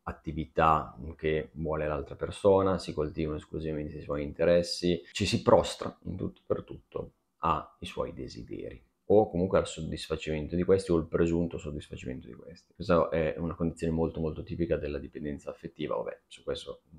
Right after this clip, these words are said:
come, come sai, insomma, ci ho scritto un libro, quindi se vuoi approfondire lo trovi sostanzialmente ovunque,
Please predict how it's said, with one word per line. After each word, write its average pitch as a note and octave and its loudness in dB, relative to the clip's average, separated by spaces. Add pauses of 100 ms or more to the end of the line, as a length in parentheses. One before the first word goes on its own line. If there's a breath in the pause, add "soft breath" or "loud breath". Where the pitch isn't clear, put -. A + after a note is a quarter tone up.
(160)
come, B1+ -14
come - -18
sai, - -8
insomma, - -16 (160)
ci - -20
ho - -20
scritto - -10
un D2 -4
libro, C#2+ -8
quindi C#2 -10
se - -14
vuoi C#2+ -4
approfondire C#2 -12 (480)
lo - -20
trovi B2+ -10 (220)
sostanzialmente - -10
ovunque, B1+ -6